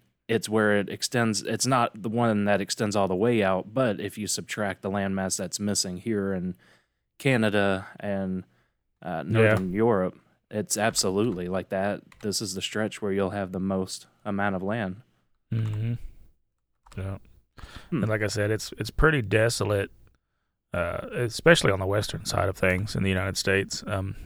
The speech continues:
Speaker 2: not so much, I don't think. Well, I, I don't know. I guess in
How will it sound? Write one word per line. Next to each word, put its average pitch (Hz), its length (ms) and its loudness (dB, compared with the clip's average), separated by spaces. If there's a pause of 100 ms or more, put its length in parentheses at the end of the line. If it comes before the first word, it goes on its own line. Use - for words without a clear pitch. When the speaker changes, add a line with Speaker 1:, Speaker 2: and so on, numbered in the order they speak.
(300)
Speaker 2:
not 220 280 6
so 185 140 0
much, 151 240 4
I 139 40 6
don't 120 180 2
think. 107 260 4
Well, 185 300 6
I, 135 180 2 (100)
I 104 40 0
don't 101 120 0
know. 95 120 2
I 95 40 0
guess 101 280 0
in 95 240 -2